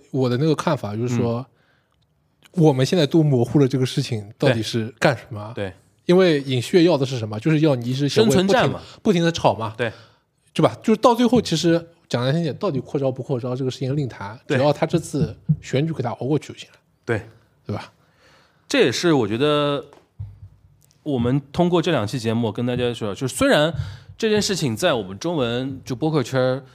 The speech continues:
Speaker 2: 引起那么大的一个讨论的一个点，尤其以我们节目那一期非常高的一个讨论量来讲，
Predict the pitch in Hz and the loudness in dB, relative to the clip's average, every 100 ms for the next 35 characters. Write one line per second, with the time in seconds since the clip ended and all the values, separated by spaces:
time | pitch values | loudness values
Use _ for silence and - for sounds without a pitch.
0 | _ _ 117 151 120 135 135 127 127 135 | _ _ -4 -2 -2 0 0 0 -2 -4
1 | - - 82 110 135 107 98 98 95 90 | -6 -10 -6 -2 -2 -2 -4 -6 -8 -4
2 | 123 - 107 123 90 95 98 98 113 107 | -2 -2 0 0 0 -4 -6 -2 0 -2
3 | 101 113 107 104 110 120 120 110 113 - | -2 -6 -4 -4 -2 -2 -2 -2 -6 -8
4 | 92 117 110 95 92 | -4 -2 -2 -4 -6